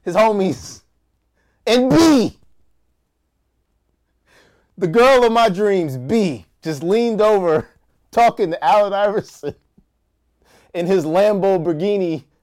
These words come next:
B M W Benz car truck thing.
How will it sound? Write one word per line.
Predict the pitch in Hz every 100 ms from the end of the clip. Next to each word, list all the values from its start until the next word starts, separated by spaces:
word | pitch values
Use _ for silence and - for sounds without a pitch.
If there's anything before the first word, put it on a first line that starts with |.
| -
B | 139 196
M | 180
W | 170 185 175 165
Benz | 147 180 190 180 -
car | - 160 131 101 87 _ _ _ _ _ _ _ _
truck | - 202 185
thing. | - 165 143 101 78